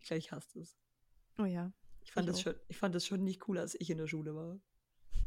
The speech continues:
Speaker 1: Ich musste da, in der Oberstufe musste ich immer mit. Meine Mutter hat immer ge-, meine Mutter hat immer gesagt: äh, "Also wenn sie da hingehen muss,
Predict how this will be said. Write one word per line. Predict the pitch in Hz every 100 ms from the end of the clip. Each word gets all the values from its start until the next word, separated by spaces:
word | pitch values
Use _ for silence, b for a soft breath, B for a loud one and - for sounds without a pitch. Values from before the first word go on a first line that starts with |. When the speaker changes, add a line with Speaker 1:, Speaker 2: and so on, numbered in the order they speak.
| - - - -
Speaker 1:
Ich | -
musste | 180 160 165
da, | 160 160 180 - _ _
in | 185
der | 180
Oberstufe | 196 208 214 208
musste | 202 185
ich | 175
immer | 170
mit. | 170 185 - b b
Meine | 175
Mutter | 185 180
hat |
immer | 175 170
ge-, | - B B B
meine | 180
Mutter | 190 208 202
hat | 190
immer | 202
gesagt: | 185 185 180 185 - b b b -
äh, | - 180 175 165 - - - -
"Also | 190 175
wenn | 185
sie | 320
da | 311
hingehen | 254 254 233 226
muss, | 247 247 -